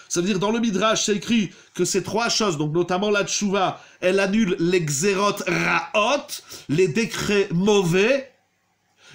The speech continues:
et le Yerushalmi dit Gzerot Kashot, les décrets qui sont durs. Il y a des décrets, euh, que l'homme, il supporte, mais il y a des décrets qui sont insupportables. Il y a des choses qu'on entend dans le monde, c'est dur à entendre.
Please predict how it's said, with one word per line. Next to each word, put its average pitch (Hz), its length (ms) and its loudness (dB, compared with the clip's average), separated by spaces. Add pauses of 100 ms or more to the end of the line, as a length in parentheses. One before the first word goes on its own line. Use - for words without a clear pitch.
(200)
et 208 420 4 (140)
le 156 160 2
Yerushalmi 226 680 2
dit 208 160 2
Gzerot 208 560 0 (160)
Kashot, - 920 0 (200)
les 170 160 4
décrets 214 460 0
qui 220 120 -4
sont 208 260 0
durs. 247 440 4 (240)
Il 151 60 2
y - 20 2
a 202 40 0
des 233 140 0
décrets, 226 580 0 (300)
euh, 120 120 -6 (120)
que 262 100 -4
l'homme, 254 280 2
il 254 100 2
supporte, 254 500 -2
mais 196 100 0
il - 20 2
y - 20 2
a 220 40 0
des 226 120 -2
décrets 233 320 -2
qui 233 160 -4
sont 233 320 -2
insupportables. 262 1300 0 (360)
Il 156 60 -2
y 180 40 2
a 190 40 2
des 202 160 0
choses 254 340 0
qu'on 208 140 -4
entend 214 320 -2
dans 214 140 0
le 208 100 2
monde, 226 240 -2
c'est 185 240 -2
dur 277 300 4
à 226 120 0
entendre. 240 600 0